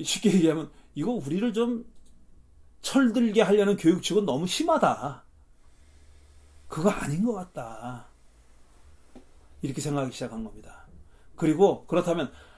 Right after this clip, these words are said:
하나님을 블레임하지 않으려면은 뭐가 다른 존재가 필요한 거죠. 하나님 탓으로 돌릴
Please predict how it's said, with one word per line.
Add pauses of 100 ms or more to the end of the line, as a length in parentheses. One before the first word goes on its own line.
(120)
하나님을
블레임하지
않으려면은 (460)
뭐가
다른
존재가
필요한
거죠. (1300)
하나님
탓으로
돌릴